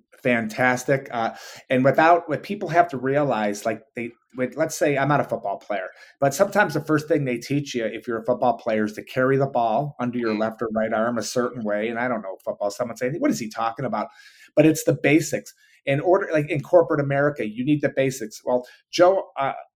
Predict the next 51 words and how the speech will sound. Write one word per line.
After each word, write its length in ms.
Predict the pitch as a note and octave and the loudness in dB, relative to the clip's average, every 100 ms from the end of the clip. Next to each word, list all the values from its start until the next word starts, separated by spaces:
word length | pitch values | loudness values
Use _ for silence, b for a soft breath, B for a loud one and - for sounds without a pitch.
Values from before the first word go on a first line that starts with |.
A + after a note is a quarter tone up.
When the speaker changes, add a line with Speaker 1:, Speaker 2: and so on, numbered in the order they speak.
| - | -4
Speaker 1:
I 20 | |
want 280 | B2+ E3+ F3+ - | -2 0 -2 -2
you 100 | D#3+ | -2
to 80 | D3+ | 0
tell 300 | - D3+ C#3 | 2 2 2
everybody, 760 | D3 D#3 D3 C#3+ C#3+ C#3 C3+ A#2+ | 2 2 2 2 2 -2 -6 -4
uh, 80 | |
where 340 | A#2 A2 C#3 D3 | -4 0 2 2
they 140 | C#3 | 0
can 120 | C3+ | -2
get 160 | D3 C#3 | -4 -6
in 60 | - | -4
touch 260 | B2+ B2+ | -4 -2
with 100 | C3+ | -2
you. 40 | A#2+ | -4
But 140 | A#2+ | -4
before 260 | A#2 - D#3+ | -4 0 2
they 140 | D3 | 2
do 180 | C#3+ C#3+ | 0 0
that, 220 | C3+ C3 | 0 0
we 100 | B2+ | -2
could 120 | C3 | -2
also, 360 | C3 C3 C#3 B2 | 0 0 0 0
we're 120 | B2+ | 0
gonna 180 | C3 C3 | -2 -2
find 300 | C#3 C3 C3 | -2 -2 -4
Joe 300 | A#2 B2+ B2+ | 0 0 2
on 180 | A#2+ A2+ | -2 -6
Hartman 680 | G#2+ - C#3 C#3+ C#3+ C3+ A#2+ | -6 2 2 2 -2 -8 -4
dot 260 | B2+ B2 B2 | -2 0 -2
academy, 600 | C#3+ - B2+ A#2+ B2 B2+ B2 | -6 -2 0 0 -4 -8 -6
no 160 | A#2+ A#2 | -6 -2
dot 280 | B2+ C#3+ | -4 -4
com, 360 | - A#2+ G#2 G2+ - | -6 -6 -6 -8 -8
as 100 | - | -6
everybody 400 | A2+ A2+ B2 C3+ | -4 -2 -2 -2
knows, 360 | G#2+ A#2 - b b b b | -2 -4 -6 b b b b
all 160 | A2+ | 2
of 80 | B2 | 4
our 140 | C3 | 2
listeners. 500 | A#2+ A#2+ - G#2 B2 | 2 -2 -6 -8 -6
We 80 | A2+ | -6
have 80 | A2+ A#2+ | -4 -2
listeners 340 | B2 B2+ A2+ | -4 -4 -2
all 180 | A2 D3 | 0 2
over 140 | B2+ | 0
the 140 | A2 G#2 | -6 -8
world. 320 | G#2 G2+ - b b b b C3+ | -4 -2 -4 b b b b 0
And 200 | C3+ C3+ | 2 2
I'm 80 | |
gonna, 200 | C3+ C3+ | 2 0